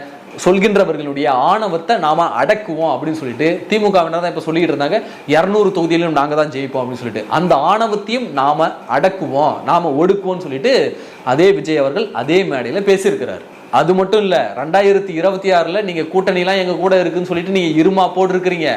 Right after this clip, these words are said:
அந்த கூட்டணியை நாங்க உடைச்சு காட்டுறோம் அப்படின்னு நடிகர் விஜய் அவர்கள் அந்த மேடையில பேசியிருக்கிறாரு. அது மட்டும் இல்லாமல் கடைசியா முடிக்கும் போது ஒரு போடு போட்டாரு பாருங்க. அவர் வந்து திருமாவினுடைய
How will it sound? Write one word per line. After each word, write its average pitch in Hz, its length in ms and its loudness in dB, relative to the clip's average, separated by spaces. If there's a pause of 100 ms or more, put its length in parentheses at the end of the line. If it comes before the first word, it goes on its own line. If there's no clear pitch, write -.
(360)
அந்த 147 340 0
கூட்டணியை 202 640 2
நாங்க 180 220 -2
உடைச்சு 175 400 0
காட்டுறோம் 170 500 0
அப்படின்னு 180 500 0
நடிகர் 170 340 0
விஜய் 160 220 2
அவர்கள் 165 280 2
அந்த 175 180 0
மேடையில 165 320 0
பேசியிருக்கிறாரு. 147 720 0 (480)
அது 151 160 4
மட்டும் 170 260 2
இல்லாமல் 185 320 2
கடைசியா 185 720 0
முடிக்கும் 196 360 -4
போது 139 260 -2 (600)
ஒரு 151 220 4
போடு 208 280 2
போட்டாரு 170 340 0
பாருங்க. 139 300 -2
அவர் 151 220 2
வந்து 170 160 -2
திருமாவினுடைய 190 720 0